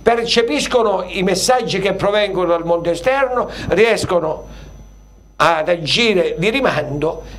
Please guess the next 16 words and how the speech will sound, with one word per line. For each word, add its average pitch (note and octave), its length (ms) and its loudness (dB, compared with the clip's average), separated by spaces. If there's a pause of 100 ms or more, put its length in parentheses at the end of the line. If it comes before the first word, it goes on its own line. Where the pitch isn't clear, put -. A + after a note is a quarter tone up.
(100)
e D#3+ 240 -2
di F3 340 0 (300)
conseguenza, F#3+ 1120 2 (500)
anziché E3+ 380 2
avere E3+ 540 0 (360)
scuole G3+ 540 2
di D#3+ 100 0
qualità, A3 600 0
noi D#3+ 120 0
abbiamo F#3 520 -2
sempre C#3 440 -2
un G3 200 0
livello G#3+ 540 2
sempre F#3 360 -2
più A3+ 140 -2
basso C#3+ 460 -2